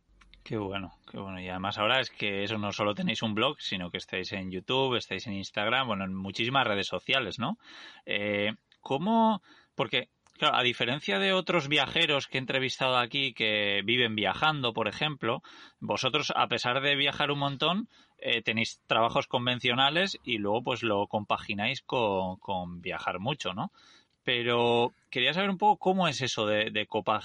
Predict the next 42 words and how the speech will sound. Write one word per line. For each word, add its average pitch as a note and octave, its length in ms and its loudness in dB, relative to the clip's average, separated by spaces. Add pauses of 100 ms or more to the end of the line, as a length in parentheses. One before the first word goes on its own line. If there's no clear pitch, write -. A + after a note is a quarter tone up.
de A#2+ 260 -4
compaginar A2 580 -2
un B2+ 80 -4
proyecto C#3 560 0
tan A#2 260 0
grande A2+ 460 2
como F#2+ 320 -4
es G2+ 160 -4
ahora G2+ 500 2 (240)
Viajando G#2+ 420 0
Nuestra G2+ 380 -2
Vida, A2 260 0
con G2 200 -6
todas G#2 340 0
esas G2+ 240 -2
redes G2+ 220 -4
sociales G2+ 760 -2 (300)
y, G2 460 -6
y F#2+ 40 -12
con F#2+ 220 -14
todos G2 300 -6
esos, G#2 340 -6
esos G2 240 -6
posts - 380 -2
en G#2 120 -2
vuestra G2+ 280 -2
página G2 320 -4
web G2 180 -4 (440)
tan, G#2 480 2
tan A2 200 -2
chulos, C3 420 0 (480)
eh, G#2+ 220 0
con, G#2 340 -2
con G#2 200 -6
tener G#2 200 0
un C3+ 80 0
trabajo G#2+ 380 2
normal. A2 340 0
No A#2 120 0
sé D#3 100 -2
si D#3+ 140 -4
trabajáis C#3 680 2